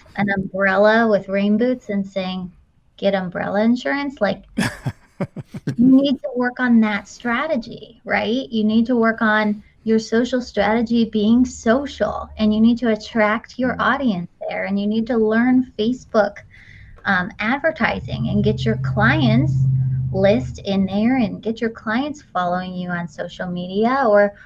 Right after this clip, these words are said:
Speaker 1: or you could look at email newsletters. Everybody probably uses some sort of email marketing software like a MailChimp. Those are fine. You don't need to invest in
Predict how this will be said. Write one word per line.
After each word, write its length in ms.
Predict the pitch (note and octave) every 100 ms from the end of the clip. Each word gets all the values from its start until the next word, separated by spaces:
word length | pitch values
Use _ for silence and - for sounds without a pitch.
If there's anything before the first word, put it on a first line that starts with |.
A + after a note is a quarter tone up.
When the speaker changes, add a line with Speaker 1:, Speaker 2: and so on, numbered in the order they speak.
| -
Speaker 1:
or 180 | - B3+
you 100 | C#4
could 200 | C4 A3
look 200 | A#3 A#3
at 200 | A#3 - _ _ -
email 360 | C#4 D4 D4+
newsletters. 880 | D4 D#4+ D#4+ G#3 E3+ B3 - - - _ _ -
Everybody 600 | B3 D4 C4 B3 A3+ G#3+
probably 520 | G#3 - A3+ A3+ A3 G#3
uses 480 | G3 G#3 G3+ G3+
some 240 | - A3 A3+
sort 280 | A3 G#3 F#3+
of 120 | F3+ G#3
email 300 | G#3 G#3+ F#3+
marketing 560 | F3+ F#3+ - - F3
software 480 | - E3+ E3+ F3 F#3
like 180 | F3+ F3+
a 60 |
MailChimp. 800 | F#3+ F3+ F3 G3 G#3 - - - -
Those 200 | B3 C#4+
are 60 |
fine. 400 | C#4 C#4 E4 A#3
You 120 | F3+ A3+
don't 180 | B3+
need 160 | B3 G#3
to 80 | G3
invest 440 | F3+ F3+ F3+ -
in 220 | F#3+ A#3+